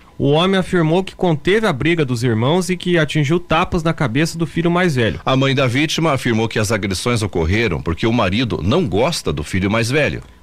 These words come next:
Speaker 1: Por isso, a mulher teve interesse de representar contra o marido.
Speaker 2: Os envolvidos foram encaminhados para a delegacia de Irati.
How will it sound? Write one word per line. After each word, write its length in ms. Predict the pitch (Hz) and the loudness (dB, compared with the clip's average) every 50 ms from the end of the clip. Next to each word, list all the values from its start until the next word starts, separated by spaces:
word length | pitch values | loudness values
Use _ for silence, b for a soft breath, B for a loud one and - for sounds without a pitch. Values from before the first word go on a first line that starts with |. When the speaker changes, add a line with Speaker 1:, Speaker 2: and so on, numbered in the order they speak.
| B - | B -2
Speaker 1:
Por 100 | 143 143 | 0 0
isso, 180 | 165 180 - | 2 0 0
a 40 | 196 | 0
mulher 320 | 185 180 170 160 175 180 175 | 0 2 2 2 0 0 0
teve 180 | 185 170 180 | 0 0 0
interesse 420 | 175 - 165 147 156 175 170 - 180 | -2 0 0 0 2 0 0 0 0
de 60 | 175 | 0
representar 640 | 165 175 - - 170 156 165 143 127 - 143 151 156 | 0 0 0 0 0 2 0 0 0 0 0 0 0
contra 260 | - 170 170 - 175 | 0 -2 0 0 0
o 40 | 175 | 0
marido. 420 | 196 202 170 127 110 90 - 101 | 0 0 0 0 0 -2 -4 -4
Speaker 2:
Os 160 | - 110 107 120 | -2 0 0 2
envolvidos 720 | 123 117 117 123 110 95 113 123 139 135 143 143 135 - | 0 2 0 0 0 0 0 0 0 0 0 0 -2 -2
foram 260 | - 117 113 110 113 | 0 0 0 2 0
encaminhados 640 | 110 110 143 151 156 139 127 123 127 123 127 - | 0 0 0 0 0 0 0 0 0 -2 -2 -2
para 220 | - - 120 117 104 | -2 0 0 0 0
a 20 | |
delegacia 800 | 82 78 113 127 143 143 127 135 127 - - - 104 107 104 90 | 0 0 0 0 0 0 0 0 0 -2 -2 -2 0 0 0 0
de 160 | 78 80 90 | 0 0 0
Irati. 500 | 110 127 131 117 - - - - - | 2 2 0 0 0 -2 -2 -2 -4